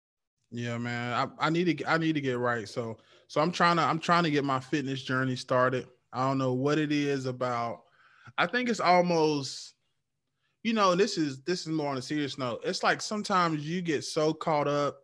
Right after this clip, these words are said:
in everything else in your life that sometimes we put our, our health on the back burner.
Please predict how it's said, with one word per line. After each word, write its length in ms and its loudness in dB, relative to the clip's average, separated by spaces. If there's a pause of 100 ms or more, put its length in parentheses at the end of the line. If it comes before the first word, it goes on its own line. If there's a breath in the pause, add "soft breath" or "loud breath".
(580)
in 100 -4
everything 560 2
else 220 0
in 60 -4
your 140 0
life 260 4
that 120 -2
sometimes 560 -2
we 160 -2
put 280 -4
our, 420 4
our 140 -2
health 320 -2
on 120 -4
the 40 -4
back 320 -2
burner. 360 -4